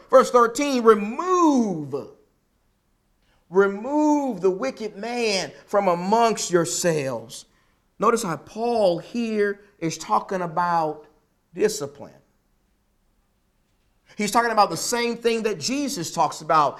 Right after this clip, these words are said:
in Matthew ap-, chapter eighteen. Paul wants these disciples to get up and perform discipline on behalf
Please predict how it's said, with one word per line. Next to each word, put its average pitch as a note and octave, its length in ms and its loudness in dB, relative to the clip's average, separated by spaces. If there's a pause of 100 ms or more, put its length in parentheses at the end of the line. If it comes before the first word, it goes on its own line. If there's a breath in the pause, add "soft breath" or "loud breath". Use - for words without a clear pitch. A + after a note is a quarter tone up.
(140)
in F3+ 120 0
Matthew A3 400 2
ap-, G3+ 160 2
chapter G3 400 0
eighteen. G3 640 -2 (240 loud breath)
Paul A3+ 440 2
wants G3+ 500 0
these A#3 380 -6
disciples F3+ 880 -2 (960 soft breath)
to G3 160 0
get D#3 340 2
up G#3+ 480 2 (140 soft breath)
and F#3 180 2
perform F#3 600 2
discipline C4 800 -2
on F#3+ 120 -4
behalf A#3 680 -2